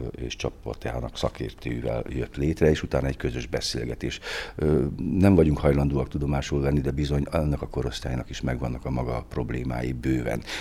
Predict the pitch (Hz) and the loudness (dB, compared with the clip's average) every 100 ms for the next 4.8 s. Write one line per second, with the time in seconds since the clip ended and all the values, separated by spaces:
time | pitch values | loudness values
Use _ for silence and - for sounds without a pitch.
0 | - 87 87 - 69 76 80 87 82 - | 2 6 8 6 6 6 6 6 6 4
1 | 73 69 71 - - - - 80 69 65 | 0 2 0 -4 -12 -8 0 2 2 0
2 | 69 69 71 73 67 - 67 65 73 69 | 2 2 4 4 2 0 -2 -2 -2 -2
3 | - - 67 65 62 64 65 73 73 65 | -4 -4 -4 -4 -4 -6 -2 0 0 -2
4 | 64 71 - 69 64 - 62 | -2 -4 -4 -2 -4 -2 -4